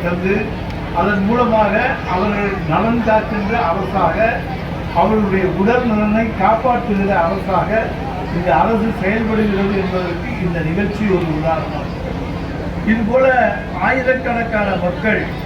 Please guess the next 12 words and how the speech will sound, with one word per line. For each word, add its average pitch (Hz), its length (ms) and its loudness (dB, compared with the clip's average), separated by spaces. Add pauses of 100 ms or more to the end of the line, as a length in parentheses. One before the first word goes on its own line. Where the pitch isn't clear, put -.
(160)
வருகிற 202 360 0 (180)
முகாம்கள் 220 540 4 (140)
இந்தியாவிலேயே, 202 800 0 (100)
தமிழ்நாட்டிலே 202 680 0
தான் 220 540 -2 (260)
நடைபெற்றுக் 220 560 2
கொண்டிருக்கின்றன 185 800 0
என்பதையும் 185 540 -2 (140)
எங்களால் 180 460 -2
பெருமையோடு 180 520 0 (100)
சொல்ல 160 160 -4 (100)
முடியும். 151 360 -4